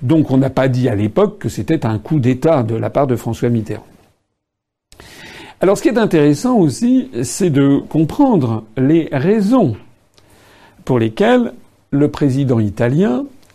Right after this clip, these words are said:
a refusé de, monsieur, de nommer monsieur Savona. Et j'ai, euh, traduit, je suis allé sur le site, euh, du, euh, de la présidence italienne,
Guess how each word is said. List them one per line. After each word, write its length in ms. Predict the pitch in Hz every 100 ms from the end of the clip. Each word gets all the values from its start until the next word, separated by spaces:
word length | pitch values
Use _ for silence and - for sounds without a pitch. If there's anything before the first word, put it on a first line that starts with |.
| -
a 120 | 113
refusé 560 | 123 190 - 165 277 196
de, 80 |
monsieur, 400 | 131 120 - -
de 120 | 113 117
nommer 240 | 143 240
monsieur 320 | 214 147 160
Savona. 440 | 143 127 110 110 - _ _ _ _ - - - - - - -
Et 320 | 180 151 -
j'ai, 680 | 139 127 120 170 170 135 -
euh, 320 | 123 113 104 98
traduit, 600 | - 165 170 151 180 147 -
je 160 | 110 120
suis 200 | - 180
allé 200 | 185 180
sur 160 | - 120
le 100 | 113
site, 500 | - 220 - - - _ _
euh, 80 | 139
du, 400 | 120 143 165 156 -
euh, 140 | 127
de 120 | 120
la 120 | 123
présidence 480 | 113 123 151 240 208
italienne, 540 | 175 165 127 113 98